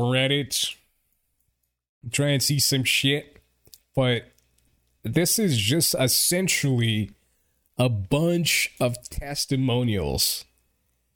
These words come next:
meaning they're too fucking big to read because I, I'm just too lazy for this. But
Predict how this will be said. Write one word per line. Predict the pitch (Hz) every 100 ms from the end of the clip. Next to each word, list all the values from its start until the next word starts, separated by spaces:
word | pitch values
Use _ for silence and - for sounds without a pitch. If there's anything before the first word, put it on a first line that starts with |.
| _ _ _ _ _ -
meaning | 135 143 143
they're | 131 139 131
too | - - - 156 180 185
fucking | 156 - 175 - 160 131 92 104
big | 131 127 117 104 - - _ _ _ _ _ _ _ _ _ _ _ _ _ _ -
to | 123 120
read | 113 123 113 95 98 -
because | - - 123
I, | 131
I'm | 120 113 120 104
just | 117 -
too | - 107
lazy | 101 101 90 78
for | -
this. | 62 50 - - - _ _ _ _ _ _ _ _ _ _ _ _ _ _ _
But | 117 107 101 95